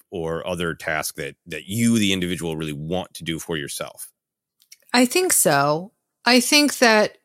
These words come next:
Speaker 2: you have to be strategic before you start your work, because you could end up working harder than you need to because you
Speaker 1: Mm.
Speaker 2: might be trying to figure out your plan. So having,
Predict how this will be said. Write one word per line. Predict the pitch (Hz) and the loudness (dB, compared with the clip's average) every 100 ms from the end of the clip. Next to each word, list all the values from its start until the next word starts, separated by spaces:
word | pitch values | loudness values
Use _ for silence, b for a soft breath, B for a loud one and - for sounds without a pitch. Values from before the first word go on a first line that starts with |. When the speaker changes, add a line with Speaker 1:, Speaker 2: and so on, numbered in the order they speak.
| _ | _
Speaker 2:
you | 220 220 233 | 0 2 2
have | - 302 - | 2 0 2
to | 226 | 2
be | 220 202 | 2 2
strategic | - - 208 - - 175 - 151 - - - _ _ - | 2 0 -2 -4 -2 -2 0 -2 -4 -10 -16 _ _ 0
before | 208 - - 247 226 196 180 165 165 - _ - | 2 2 2 4 6 6 4 2 -2 -6 _ -8
you | 180 175 | -4 -2
start | - 156 156 - | 0 0 -2 -4
your | 160 151 | -8 -8
work, | 156 - - - - - B B B B - | -10 -12 -12 -12 -14 -14 B B B B -4
because | 202 208 202 175 | -2 2 2 4
you | 240 | 4
could | 262 247 | 4 2
end | 208 208 | 4 2
up | 190 _ - | 2 _ -10
working | 170 175 208 202 196 | -4 0 0 2 0
harder | 180 156 185 180 175 | 0 2 2 4 2
than | 156 151 | 0 -2
you | 147 | -4
need | 147 147 151 | -4 -6 -6
to | - 240 269 269 _ _ - | -2 -2 -2 -6 _ _ -10
because | 190 240 302 277 | 0 4 6 8
you | 233 | 8
Speaker 1:
Mm. | |
Speaker 2:
might | 196 196 | 6 2
be | 202 | -2
trying | - 190 | 0 2
to | 175 | 0
figure | - - 226 202 214 | -2 2 2 4 4
out | 196 - | 2 2
your | 175 | -4
plan. | - 170 160 170 214 269 B B B B | -4 -6 -4 0 0 -2 B B B B
So | - - 185 | -2 2 2
having, | 180 214 208 208 208 208 208 | 2 2 2 2 0 0 -2